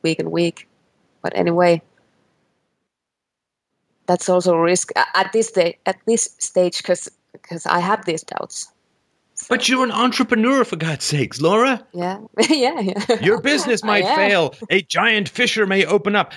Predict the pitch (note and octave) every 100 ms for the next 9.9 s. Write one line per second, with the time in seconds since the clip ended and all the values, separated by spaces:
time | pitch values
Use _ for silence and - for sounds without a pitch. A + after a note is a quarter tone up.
0 | - E3+ E3+ F#3 A3 G3+ F3 - - -
1 | - - D3+ F#3 G3+ G#3+ - G#3 G3 E3+
2 | G3 - F3 F3 G#3 E3 G#3 G3 F#3+ E3+
3 | D#3 C#3+ A2 F#3+ E3 F#3 F#3 F#3+ F3 F#3+
4 | F#3+ D#3+ D#3 D3+ D3+ D3+ C#3 D3+ F#3 F#3
5 | - F3 D#3+ D#3+ E3 D#3+ D3+ F3+ F3+ D3+
6 | E3 C#3 F3+ F#3 D3 - D#3 F3 F3 E3
7 | D3 C3 G#2 F2+ D#2+ - - - B2+ A#2
8 | A2 G#2 A#2+ D#3+ - - - - G#3+ G3+
9 | C4+ D4+ C4 A#3 C4 B3 A3+ G#3+